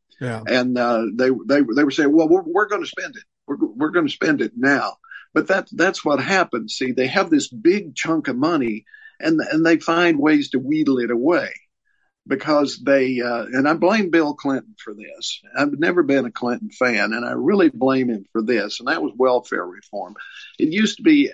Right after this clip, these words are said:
Speaker 2: aid to families with dependent children, right? It was a
Speaker 1: Right.
Speaker 2: federal program,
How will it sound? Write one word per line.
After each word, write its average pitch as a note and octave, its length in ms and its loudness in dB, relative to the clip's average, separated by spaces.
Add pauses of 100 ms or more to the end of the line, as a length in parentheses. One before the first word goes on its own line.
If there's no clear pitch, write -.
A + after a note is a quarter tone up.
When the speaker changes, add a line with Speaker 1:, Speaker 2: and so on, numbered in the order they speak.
(100)
Speaker 2:
aid E3+ 240 4
to D#3 80 2
families C#3 540 0
with B2 180 -2
dependent A2+ 680 -4
children, G#2 540 0
right? A#2 380 -2 (340)
It C#3 120 2
was C#3+ 140 2
a - 20 2
Speaker 1:
Right. - 80 -10
Speaker 2:
federal D#3 320 4
program, B2 800 -2